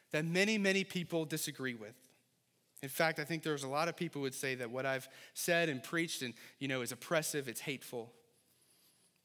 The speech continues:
And partly because it's a view of sexuality that has limits.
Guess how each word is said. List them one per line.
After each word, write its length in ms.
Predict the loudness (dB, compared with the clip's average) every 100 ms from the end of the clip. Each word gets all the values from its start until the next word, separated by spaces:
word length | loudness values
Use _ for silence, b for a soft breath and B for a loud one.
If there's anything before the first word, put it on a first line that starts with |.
| _ -2
And 140 | -2
partly 520 | 2 2 4 4 2 -2 B
because 400 | -2 2 4 4
it's 220 | 2 2 2
a 40 |
view 380 | 0 0 2 2
of 80 | 4
sexuality 540 | 2 4 2 2 4
that 100 | 2
has 260 | 2 0 -2
limits. 840 | -4 -2 -4 -6 -10 -8 -8 -10